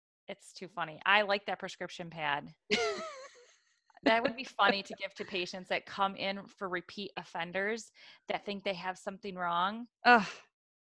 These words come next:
Speaker 1: And you could write, "You're a nut job."
Speaker 2: You're a hydro-, what is it called? A hypochondriac.
Speaker 1: Hypochondriac.
Speaker 2: Yes.
Speaker 1: Please go
Speaker 2: Or
Speaker 1: take two shots of whiskey.
Speaker 2: Or
Speaker 1: You
Speaker 2: we
Speaker 1: know
Speaker 2: just had it,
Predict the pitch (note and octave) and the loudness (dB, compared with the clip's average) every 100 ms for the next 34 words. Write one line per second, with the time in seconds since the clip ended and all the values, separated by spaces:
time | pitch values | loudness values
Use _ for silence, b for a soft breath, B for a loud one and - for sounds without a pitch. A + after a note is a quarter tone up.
0 | _ A3+ G#3+ G3+ F#3+ F#3 G3 G#3+ G#3 G#3+ | _ -4 0 2 2 0 -8 -10 -8 -10
1 | F#3+ F#3+ F3+ F3+ - _ _ _ _ _ | -2 0 2 -2 -8 _ _ _ _ _
2 | _ G3+ F3+ F3 G#3+ A3+ - A3+ E3 D3+ | _ -6 -2 -2 -2 -6 -6 -2 -2 -2
3 | F3 - - A#3+ B3 G#3+ B3 B3 C4 A3 | -12 -4 10 12 12 12 8 12 10 12
4 | A#3 C4 D4 - C#4 C#4+ - A#3 A#3 A#3 | 8 8 6 6 8 8 6 8 10 10
5 | G#3 - - A#3+ A#3+ A#3+ A#3+ A3 F3 C#3 | 6 2 4 6 6 8 8 10 8 6
6 | - - - G#3+ G#3+ - G#3+ A3+ G3+ F3 | 2 -20 -6 -6 -6 -8 -6 -6 -8 -8
7 | D#3 - - - G3 G#3 F3 - - - | -10 -10 -14 -4 8 10 10 4 -20 -20
8 | - _ _ - A#3+ - F#4 E4+ A3 G#3+ | -20 _ _ -6 -6 10 12 12 10 -8
9 | - B3+ - A3 A3 A3+ G#3 A#3 - F3+ | -10 -10 2 2 2 -6 -6 -8 -8 -12
10 | D3 _ _ D4 F4 C4 D#4 E4+ D#4 E4+ | -12 _ _ 12 12 12 12 12 12 12
11 | D#4 | 10